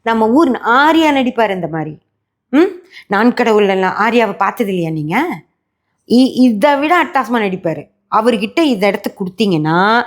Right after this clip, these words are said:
ரிஷப் ஷெட்டி எப்படி நடிச்சாரோ அதே மாதிரி ஆர்யா நடிப்பாரு.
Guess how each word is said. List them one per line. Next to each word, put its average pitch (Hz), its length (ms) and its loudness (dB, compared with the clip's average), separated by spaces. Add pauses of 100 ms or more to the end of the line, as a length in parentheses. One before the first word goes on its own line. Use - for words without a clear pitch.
(220)
ரிஷப் 269 380 0
ஷெட்டி 214 220 2
எப்படி 190 400 2
நடிச்சாரோ 165 600 -2 (140)
அதே 226 560 0
மாதிரி 285 300 2
ஆர்யா 311 300 -2
நடிப்பாரு. 202 480 -2